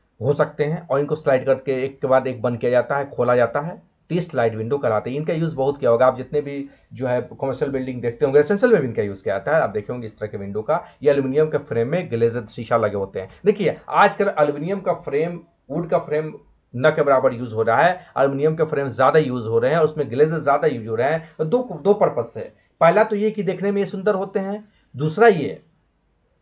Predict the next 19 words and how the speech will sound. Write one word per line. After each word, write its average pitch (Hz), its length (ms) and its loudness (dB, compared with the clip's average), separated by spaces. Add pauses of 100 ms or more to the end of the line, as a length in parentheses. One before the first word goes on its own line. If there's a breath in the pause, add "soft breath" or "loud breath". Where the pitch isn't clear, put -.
(320)
कि 196 60 4
ये 220 500 10
सस्ते 170 340 0
होते 117 300 0
हैं, 87 200 -14 (220)
मतलब - 400 -2
वुड 175 200 -2
की 175 100 -6
तो 156 160 -2
अगर 139 260 2
का-, 131 240 2 (180)
कंपैरिजन 131 360 -2
करें 120 340 -4
तो - 380 -20
उसमें 160 420 -2
ये 143 180 -4
सस्ते 117 320 -6
होते 98 280 -6
हैं, 95 200 -12